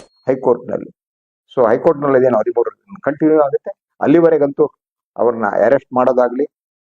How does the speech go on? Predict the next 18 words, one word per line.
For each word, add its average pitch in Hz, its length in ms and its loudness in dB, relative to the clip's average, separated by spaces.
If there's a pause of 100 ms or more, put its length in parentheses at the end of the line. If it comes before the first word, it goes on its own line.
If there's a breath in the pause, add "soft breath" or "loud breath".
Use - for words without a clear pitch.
ಅವರು 117 180 0
ವಿಚಾರಣೆ 127 440 0
ನಡೆಸೋದಾಗ್ಲಿ 110 640 -2
ಮಾಡೋ, 110 460 0
ಮಾಡೋ 101 180 0
ಹಾಗಿಲ್ಲ. 135 460 -2 (340)
ಅದಾದ್ಮೇಲೆ 127 420 0
ನಂತರ 123 240 -2
ಏನಾಗುತ್ತೆ? - 680 -6
Let 107 100 -2
us 117 80 -6
see. - 480 -4
Anyway, 254 240 2 (140)
it's 117 200 -4
the - 60 -10
most 135 640 -2
important 110 400 0 (120)
thing. 240 120 0